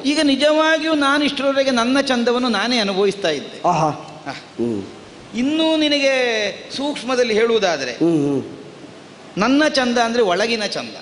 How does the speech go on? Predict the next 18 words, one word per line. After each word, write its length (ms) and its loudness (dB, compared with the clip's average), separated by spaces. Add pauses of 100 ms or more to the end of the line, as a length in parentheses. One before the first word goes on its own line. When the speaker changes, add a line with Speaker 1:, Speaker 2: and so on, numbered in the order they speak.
(400)
Speaker 2:
ಹ್ಮ್, 240 4
ಹ್ಮ್, 380 0
ಹ್ಮ್. 160 -4
Speaker 1:
ಇಷ್ಟರವರೆಗೆ 540 -2
Speaker 2:
ಹ್ಮ್, 180 0
ಹ್ಮ್. 200 -4 (760)
Speaker 1:
ನಾನೇ 300 4
ಅನುಭವಿಸ್ತಾ 500 2
Speaker 2:
ಅಲ್ಲ, 160 4
Speaker 1:
ಇದ್ದೆ. 200 -2
Speaker 2:
ನಾನು 320 2
ಗ್ರಹಿಸುವುದಕ್ಕೆ 600 0
ಯತ್ನಿಸ್ತಾ 380 0
ಇರುವುದು 280 4
ಅದನ್ನೇ. 320 0
Speaker 1:
ಹಾ. 440 -2 (600)
ಈ-, 280 -10
ಈಗ 380 2